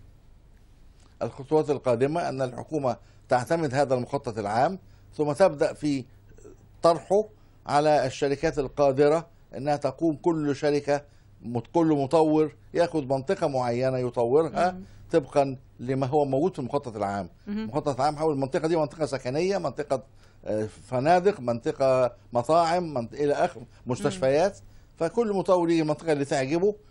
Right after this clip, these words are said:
Speaker 1: ويتقدم للحكومة وتتفاوض معه.
Speaker 2: مهم.
Speaker 1: عندما يصل إلى اتفاق سيبدأ عمله. فبدل ما سيكون المطور العام فقط هو العبار، سيكون مطور عام عشرات المطورين.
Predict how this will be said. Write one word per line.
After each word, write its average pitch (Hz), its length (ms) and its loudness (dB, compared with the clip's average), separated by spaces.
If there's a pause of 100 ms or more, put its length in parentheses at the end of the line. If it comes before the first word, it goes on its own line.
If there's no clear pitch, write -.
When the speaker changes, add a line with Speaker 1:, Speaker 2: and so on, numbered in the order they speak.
(180)
Speaker 1:
ويتقدم 156 560 0
للحكومة 143 480 -2
وتتفاوض 170 640 2
معه. 113 400 -2 (200)
Speaker 2:
مهم. 208 280 -8 (220)
Speaker 1:
عندما 165 580 2
يصل 165 380 2
إلى 143 280 6
اتفاق 139 460 2 (280)
سيبدأ 160 400 0
عمله. 143 300 -4 (720)
فبدل 185 300 4
ما 170 100 0
سيكون 165 520 0 (360)
المطور 131 580 2
العام 147 280 2
فقط 160 440 -2 (300)
هو 127 140 2
العبار، 131 540 4 (300)
سيكون 160 320 0
مطور 170 360 4
عام 143 220 0
عشرات 156 460 0
المطورين. 156 680 -2